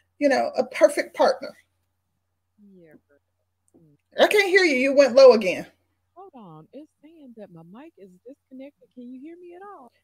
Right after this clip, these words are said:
Speaker 1: Barely.
Speaker 2: Go ahead. Okay.
Speaker 1: You're
Speaker 2: What
Speaker 1: coming back a little bit.
Speaker 2: what about now?
Speaker 1: Uh, say something.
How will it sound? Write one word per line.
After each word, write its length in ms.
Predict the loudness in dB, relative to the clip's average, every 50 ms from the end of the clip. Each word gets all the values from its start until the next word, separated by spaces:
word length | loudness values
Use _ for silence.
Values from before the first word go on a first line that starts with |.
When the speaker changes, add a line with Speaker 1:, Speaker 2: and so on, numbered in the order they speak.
| _ -14 -12 -4
Speaker 1:
Barely. 720 | 2 6 8 8 8 8 6 4 -2 -2 -4 -8 -12 _ _ _ _ _ _ _ _ _ _ _ _ _ _ _ _ _ _ _ _ _ _
Speaker 2:
Go 200 | -20 -20 -20 -20
ahead. 240 | -20 -20 _ _ _ _ _ _ _ _ _ _ _ _ _ _ _ _ _ _ _ _ _ _ _ _ _ _ _ _ _ _ _ _ _ _ _ _ _ _ _ _ _ _ _ _ _ _ _ _ _ _ _ _ _ _ _ _ _ _ _ _ _ _ _ _ _ _ _ _ _
Okay. 960 | -18 -18 -16 -16 -18 -18 -20 -20 _ _ _ _ _ -20 -20 -20 -20 -20 -20 -20 -20 -20 _ _ _ _ _ _ _ _ _ _ _ _ _ _ _ _ _ _ _ _
Speaker 1:
You're 280 | -18 -14 -10 -8 -6 -2
Speaker 2:
What 60 | -2
Speaker 1:
coming 200 | -2 -2 -2 -2
back 200 | -2 -2 0 0
a 60 | -2
little 240 | -2 -2 -4 -4 -4
bit. 380 | -4 -4 -4 -4 -6 -12 _ _ _ _ _ _ _ _ _ _ _ _ _ _ _
Speaker 2:
what 180 | -20 -20 -20 -20 -20 -20
about 680 | -20 -18 _ -18 -16 -14 -14 -12 -12 -12 -14 -14 -18 -18 -20 _ _ _ _ _ _ _ _ _ _ _ _ -20 -20
now? 280 | -20 -20 -20 -20 -20 -20 -20 -20 -20 -20 _ _ _ _ _ _ _ _ _ _ _ _ _ _ _ _ _
Speaker 1:
Uh, 340 | -2 2 4 6 6 6 6
say 200 | 4 2 -2 -2
something. 420 | 0 -2 -4 -6 -2 -4 -4 -4